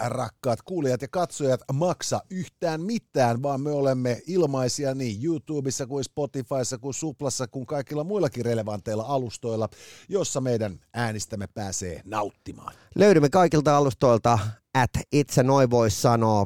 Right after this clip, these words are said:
Speaker 2: tai sitten vaihtoehtoisesti, jos käy va-, esimerkiksi, eh, Instasta tsekkaamassa, niin sieltä myös at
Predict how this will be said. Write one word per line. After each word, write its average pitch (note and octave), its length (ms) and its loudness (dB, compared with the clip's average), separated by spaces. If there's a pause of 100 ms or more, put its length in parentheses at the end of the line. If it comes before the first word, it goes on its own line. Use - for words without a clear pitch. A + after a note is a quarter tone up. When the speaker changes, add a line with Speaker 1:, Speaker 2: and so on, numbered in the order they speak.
(120)
Speaker 2:
tai A2+ 180 2
sitten A2 320 0
vaihtoehtoisesti, G#2+ 1120 2 (420)
jos G#2+ 180 -4
käy A2 200 4
va-, A2 160 4
esimerkiksi, A2+ 580 2 (440)
eh, C3 380 6
Instasta C#3+ 520 2
tsekkaamassa, A#2 800 2
niin A2 140 2
sieltä A2 320 2
myös G#2+ 360 -2
at G#2 140 2